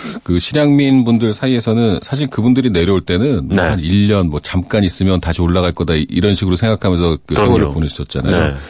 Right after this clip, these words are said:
Speaker 1: 그래서 지금도 사실은 이제 돌아만 갈 수 있으면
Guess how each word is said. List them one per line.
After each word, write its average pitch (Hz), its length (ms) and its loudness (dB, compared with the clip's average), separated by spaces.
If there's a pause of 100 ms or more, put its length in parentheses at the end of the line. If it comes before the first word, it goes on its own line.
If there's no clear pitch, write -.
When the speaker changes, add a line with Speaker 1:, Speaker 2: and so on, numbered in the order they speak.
(180)
Speaker 1:
그래서 - 160 -4
지금도 131 500 2
사실은 120 600 0 (440)
이제 95 200 0
돌아만 120 340 2
갈 87 140 0
수 - 100 -2
있으면 85 640 0